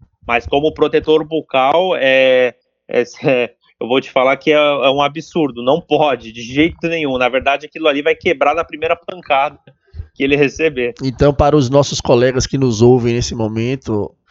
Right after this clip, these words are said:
Speaker 2: quando indicar para os pacientes utilizar o protetor bucal e facial, não os alinhadores invisíveis, porque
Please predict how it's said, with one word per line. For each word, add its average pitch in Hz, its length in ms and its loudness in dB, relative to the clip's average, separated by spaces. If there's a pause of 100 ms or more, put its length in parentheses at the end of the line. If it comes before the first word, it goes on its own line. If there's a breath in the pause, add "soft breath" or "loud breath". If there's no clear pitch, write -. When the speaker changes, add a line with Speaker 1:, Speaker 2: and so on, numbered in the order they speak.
(340 soft breath)
Speaker 2:
quando 117 200 -6
indicar 117 380 -2
para 117 120 -2
os 110 80 -4
pacientes 117 640 -6
utilizar 120 600 -2
o 131 80 4
protetor 160 880 0
bucal 135 540 -2
e 175 140 -2
facial, 120 560 -2
não 165 680 -2
os 143 200 -2
alinhadores 139 580 2
invisíveis, 123 580 -4
porque 131 720 -6